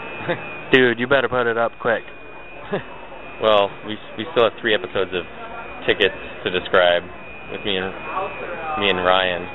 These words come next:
Speaker 1: There's three more of those episodes to go up, so.
Speaker 2: Well, maybe this could be a bonus episode, you know?
Speaker 1: In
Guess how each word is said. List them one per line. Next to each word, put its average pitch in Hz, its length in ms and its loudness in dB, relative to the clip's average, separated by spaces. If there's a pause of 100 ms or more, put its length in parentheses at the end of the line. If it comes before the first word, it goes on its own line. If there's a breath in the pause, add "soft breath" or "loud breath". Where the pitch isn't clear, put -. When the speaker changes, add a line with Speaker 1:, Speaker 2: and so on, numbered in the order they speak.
(600)
Speaker 1:
There's 95 220 -6
three 101 160 -6
more 92 260 -2
of 90 100 -2
those 95 200 4
episodes 87 400 0
to - 60 -6
go 87 100 0
up, 90 100 0 (160)
so. 87 120 2 (920)
Speaker 2:
Well, 185 120 10 (200)
maybe 175 480 -2 (340)
this 151 140 2 (100)
could 165 140 2
be 160 140 6
a 151 40 4
bonus 180 400 2
episode, 110 540 -6
you 113 100 -8
know? 131 220 0
Speaker 1:
In - 80 -10